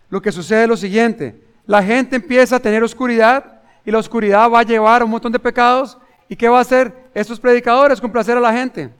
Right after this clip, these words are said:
¿sí o no? Ah, porque ya son clientes. Entonces ya tienen clientes y no podemos predicar algo que se nos vayan los clientes. Pero déjame decirte algo, eh, con todo el amor en Cristo. Nosotros, por la gracia y la misericordia de Dios,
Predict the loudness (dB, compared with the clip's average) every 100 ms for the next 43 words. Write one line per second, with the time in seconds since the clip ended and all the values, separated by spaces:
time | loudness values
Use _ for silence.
0 | _ _ -8 -6 -6 -14 _ _ _ _
1 | -2 -2 -2 -6 -4 -4 -6 -6 -8 -10
2 | -18 -20 _ _ _ _ _ _ _ _
3 | -6 -4 -2 -2 -2 -2 -2 -2 -6 -8
4 | _ -8 -4 -4 -2 0 0 -2 -6 -18
5 | _ _ -4 -2 -2 0 2 2 2 -2
6 | -4 -2 0 0 0 -2 -4 -4 -4 -6
7 | -12 -20 _ _ _ _ -2 0 0 -2
8 | -2 0 2 2 0 -6 -10 _ _ _
9 | -8 -4 -4 -8 _ -10 -2 0 2 2
10 | 2 0 -2 -10 -10 -8 -2 -4 -4 -10
11 | -12 _ _ _ _ _ _ -10 -6 -2
12 | 0 0 0 -4 -8 -6 -2 2 2 2
13 | 0 -6 -6 -6 -4 0 0 2 -2 -6